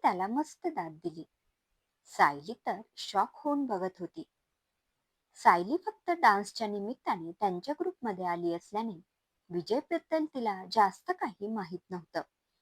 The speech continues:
"ह्याचं आणि सोनालीचं काही आहे का?" सायलीने आरतीला हळूच विचारले. "तू काय फक्त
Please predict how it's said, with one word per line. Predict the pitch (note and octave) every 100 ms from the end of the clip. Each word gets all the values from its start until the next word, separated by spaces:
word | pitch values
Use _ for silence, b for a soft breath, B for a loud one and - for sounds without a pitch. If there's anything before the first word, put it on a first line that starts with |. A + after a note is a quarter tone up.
| _ _ _ _ _ _ _ _ _ _ _ _
"ह्याचं | E3+ E3 A#3 - D4
आणि | G4 G#4
सोनालीचं | - C4 B3 B3 B3 - B3 A3 -
काही | G#3+ F#3+ A3 G3+ - -
आहे | F#3+ E3+ E3
का?" | - - _ _ _ _ _ _ _ _ _ -
सायलीने | G3 D#3 D#3 A#3 F4+ A3+ F#3+ -
आरतीला | F#3 E3 - A#3 B3
हळूच | D4 E4+ E4
विचारले. | B3 - F3 E3+ F#3+ _ _ _ _ _ _ _ _ _ _ _ _ _ _ _ _ _ _ _ -
"तू | C4+
काय | E4+ G4
फक्त | G#4 G4+ -